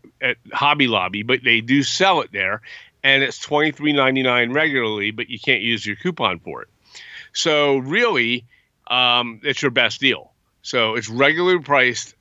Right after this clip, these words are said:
twenty-three ninety-nine all the time at, uh,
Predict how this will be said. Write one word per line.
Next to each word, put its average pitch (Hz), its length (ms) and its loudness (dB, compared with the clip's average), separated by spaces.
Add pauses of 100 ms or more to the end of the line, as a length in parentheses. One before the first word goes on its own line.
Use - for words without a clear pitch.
(300)
twenty-three 160 540 0
ninety-nine 135 680 2
all 135 340 2
the 135 120 -4
time 101 600 2 (720)
at, 120 220 0 (200)
uh, 104 500 2